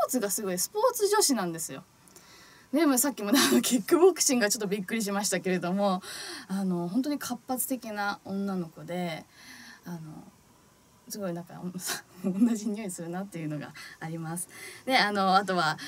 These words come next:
料理がね、ちょっと苦手とかね、あの、私もそうですけれども、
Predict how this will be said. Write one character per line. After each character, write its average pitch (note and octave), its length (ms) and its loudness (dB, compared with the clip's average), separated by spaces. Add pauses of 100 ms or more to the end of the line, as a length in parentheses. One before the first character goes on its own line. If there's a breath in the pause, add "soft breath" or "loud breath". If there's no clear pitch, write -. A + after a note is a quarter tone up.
(360 loud breath)
料 A#3+ 180 4
理 F#3+ 100 4
が E3+ 100 2
ね、 B3 120 2
ち G4 100 6
ょ F4+ 40 8
っ - 20 -4
と A#3+ 60 0
苦 G#3+ 280 4
手 G3 320 2
と F#3 120 -2
か C#3 120 -6
ね、 C4 280 0 (100)
あ E3 140 -10
の、 D3 200 -8
私 D3 220 -8
も D#3 100 -8
そ B3 180 -4
う A3+ 40 -6
で F#3 60 -2
す - 120 0
け F#3+ 100 -6
れ F3+ 80 -2
ど F#3+ 100 -2
も、 A3+ 40 -4